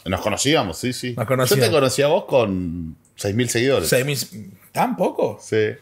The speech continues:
Speaker 2: Qué paja, boludo. <laughs> Tan po-, tenía muy pocos seguidores
Speaker 1: Sí.
Speaker 2: y, a ver,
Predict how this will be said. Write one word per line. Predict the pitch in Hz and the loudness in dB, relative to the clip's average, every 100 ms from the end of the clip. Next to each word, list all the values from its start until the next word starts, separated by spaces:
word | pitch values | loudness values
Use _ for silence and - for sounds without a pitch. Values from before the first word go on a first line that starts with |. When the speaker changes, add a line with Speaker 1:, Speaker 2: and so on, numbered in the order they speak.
| - _ | -20 _
Speaker 2:
Qué | - 165 | -6 -4
paja, | - 160 - - - | -2 -4 -6 -8 -12
boludo. | - 127 - - 269 - - - | -4 0 0 0 -2 0 0 -2
<laughs> | - - - - - 190 | 0 -2 -2 -14 -4 -2
Tan | 151 - | 0 0
po-, | - - - - - - - - - - - - - | -2 -2 -4 -8 -8 -16 -8 -8 -8 -6 -4 -6 -2
tenía | 147 165 196 | 2 6 4
muy | 196 208 | 6 4
pocos | 208 202 170 | 4 2 2
seguidores | 175 185 208 214 - - | 4 6 4 2 -2 -8
Speaker 1:
Sí. | - 135 | -2 0
Speaker 2:
y, | 139 135 131 127 123 120 117 - - - - - - - - - - | 0 -4 -4 -4 -4 -6 -8 -18 -20 -20 -10 -10 -10 -20 -20 -20 -10
a | 123 139 | 2 6
ver, | 127 110 | 6 4